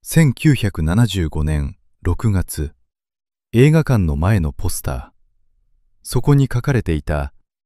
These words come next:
五十嵐純子という名前。あれは事務所が与えたものでも、夫が与えたものでもありませんでした。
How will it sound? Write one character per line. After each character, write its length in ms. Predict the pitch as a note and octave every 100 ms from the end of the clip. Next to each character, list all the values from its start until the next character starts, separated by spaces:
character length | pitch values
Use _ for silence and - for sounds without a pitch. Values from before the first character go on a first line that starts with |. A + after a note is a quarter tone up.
| _ -
五 100 | G#2+
十 80 | C3+
嵐 400 | D3 C#3+ C#3+ A#2
純 260 | G#2+ C3+
子 320 | - D#2 C2 - _ _ -
と 120 | A#2+
い 140 | B2 G#2+
う 120 | G2
名 140 | D2+ C#2
前。 340 | C2+ C2 - _ _ _ _ _ _ _ _ _ _ _ _ _ F#2
あ 40 |
れ 100 | F#2
は 320 | F#2+ F#2 F2+ - _ _ -
事 80 | G2 A2
務 140 | D3+
所 160 | - B2
が 180 | D#2+ C#2+
与 200 | - A#2
え 60 |
た 160 | - G#2+
も 100 | G#2
の 100 | A2
で 120 | F2
も、 300 | D2+ C#2 - _ _ _ _ -
夫 360 | G#2+ - - D#3
が 200 | D3+ C#3
与 180 | C#3+
え 60 | C#3
た 120 | C#3
も 120 | C3
の 100 | C3+
で 120 | A2+ D#2+
も 280 | C#2 C#2 - _ -
あ 80 | E2+
り 100 | G2
ま 120 | G2+
せ 140 | A2
ん 60 | D#2+
で 100 | -
し 100 | -
た。 240 | A#1 -